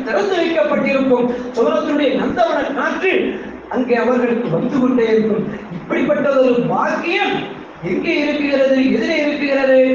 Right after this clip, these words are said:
தொழுகையிலே இருக்கிறது. நாம் இறைவனை ஐந்து நேரமும் விடாமல், அந்த தொழுகையை கலாவாக்கி விடாமல், அந்தந்த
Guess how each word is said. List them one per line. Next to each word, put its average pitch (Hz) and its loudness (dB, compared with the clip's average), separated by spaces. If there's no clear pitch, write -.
தொழுகையிலே 330 2
இருக்கிறது. - -2
நாம் 220 -2
இறைவனை 320 2
ஐந்து 285 0
நேரமும் 339 2
விடாமல், 262 2
அந்த 233 -2
தொழுகையை 294 -2
கலாவாக்கி 330 0
விடாமல், 285 0
அந்தந்த 339 -2